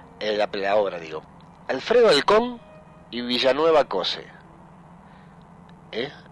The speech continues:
Los dos muertos ya hace tiempo, así que imagino que debe haber pasado treinta años o más, seguro, sí, sí.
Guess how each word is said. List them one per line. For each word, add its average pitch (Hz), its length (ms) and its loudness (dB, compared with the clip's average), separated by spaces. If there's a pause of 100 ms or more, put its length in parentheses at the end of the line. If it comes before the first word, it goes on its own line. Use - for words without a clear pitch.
(340)
Los 98 140 -8
dos 139 160 -2
muertos 131 400 0
ya 95 120 0
hace 92 180 -6
tiempo, 131 640 -2 (140)
así 113 340 -10
que 139 140 -4
imagino 160 800 -2 (420)
que 160 420 0
debe 160 180 6
haber 165 100 6
pasado 160 300 0
treinta 180 400 2
años 214 220 0
o 156 40 0
más, 180 200 0
seguro, 117 380 -4
sí, - 160 -8
sí. 131 260 -8